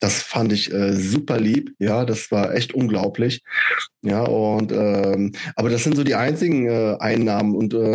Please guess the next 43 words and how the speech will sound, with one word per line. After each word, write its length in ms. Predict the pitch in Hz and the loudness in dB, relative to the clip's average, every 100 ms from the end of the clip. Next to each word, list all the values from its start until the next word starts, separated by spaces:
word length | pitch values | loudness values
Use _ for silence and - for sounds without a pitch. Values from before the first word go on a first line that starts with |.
| 107 107 101 85 - | 2 0 -2 -4 -2
wenn 140 | 113 | 0
du 120 | 117 113 113 110 | 2 0 0 0
länger 200 | 117 123 | 2 2
dabei 300 | 117 107 117 | 0 2 0
bist, 140 | 147 | 0
kannst 120 | - 127 | -2 -4
du 40 | |
natürlich 160 | 127 120 | -2 -2
auch 100 | 104 | 0
Werbung 320 | 107 135 151 | 0 2 0
schalten. 500 | - 127 131 151 151 - | 0 -2 0 0 -2 -4
Da 80 | 151 | -2
kommt 200 | 120 107 | 0 0
auch 80 | 127 | 0
natürlich 280 | 139 143 | 0 0
noch 60 | 139 | 0
ein 60 | 131 | 0
bisschen 200 | 131 131 | 0 0
was, 220 | 127 - | -2 -2
äh, 380 | 117 117 113 104 | 0 2 0 0
da, 340 | 113 - 104 | 0 0 -2
zusammen 380 | 104 101 110 151 | -2 -2 2 2
dadurch. 440 | 147 131 151 160 - - - - - - - | 2 0 0 -2 -6 -10 -2 0 0 -4 -2
Ja, 260 | 104 117 - | 0 0 0
äh, 160 | 117 113 | 0 2
wenn 60 | |
du 60 | 113 | 2
eine 120 | 113 | 2
hohe 140 | 113 113 | 0 0
Klickzahl 540 | 139 135 - 131 131 | -2 -4 -2 0 2
hast. 240 | 123 127 - - - - - - | 0 -2 -6 -4 -2 -2 -6 -4
Ja, 280 | 104 120 113 110 | 0 0 2 2
ähm, 200 | 107 107 _ - - _ - - - - | 0 -2 _ -20 -20 _ -18 -18 -18 -8
aber 200 | 117 117 | -2 0
so 140 | 113 120 | 0 0
im 80 | - | 0
Endeffekt, 600 | 110 143 - 139 - _ - | 0 -2 -2 -6 -6 _ -4
äh, 120 | 139 - - - - | -2 0 -2 -4 -4
pff, 380 | - - - - _ _ - | -2 0 -2 -8 _ _ -2
es 120 | 107 | 0
ist 220 | 101 - | 0 0
echt 220 | 107 110 | 0 0
schwierig. 400 | - 131 143 135 | -2 0 0 -2